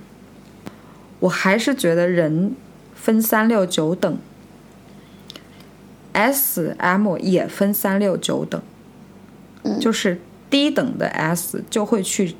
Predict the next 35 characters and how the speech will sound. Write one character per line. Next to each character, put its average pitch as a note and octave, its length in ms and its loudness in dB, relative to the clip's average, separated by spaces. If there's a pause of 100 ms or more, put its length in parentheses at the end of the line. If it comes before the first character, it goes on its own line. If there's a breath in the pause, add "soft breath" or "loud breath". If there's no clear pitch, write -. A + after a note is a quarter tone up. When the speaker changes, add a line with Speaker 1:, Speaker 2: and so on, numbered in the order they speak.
(180)
Speaker 1:
找 - 180 -2
到 E3 240 0 (180)
低 A#3 180 4
等 E3 200 0
的 - 100 0
M， B2+ 420 -4 (760 loud breath)
Speaker 2:
嗯。 G3+ 120 2
Speaker 1:
高 B3+ 180 4
级 F#3+ 200 -2
的 E3 120 2
S F3+ 380 0
他 G#3 180 0
只 - 220 -2
会 G3 240 0
看 G3 260 2
上 F3 380 0
高 F#3+ 260 2
级 F3+ 180 -4
的 - 120 -4
M。 - 240 -8 (960 loud breath)
Speaker 2:
嗯。 G3 300 0 (180)
Speaker 1:
这 E4 220 4
个 A3 180 4
就 - 360 0
是 C4 160 2
一 A3+ 60 6
个 B3+ 100 4
定 D4 240 4
律， G#3+ 320 6
就 F#3 180 4
是 F3+ 80 4
这 G3 140 -2
样， F#3 140 4
就 A3+ 80 2
是 B3+ 140 4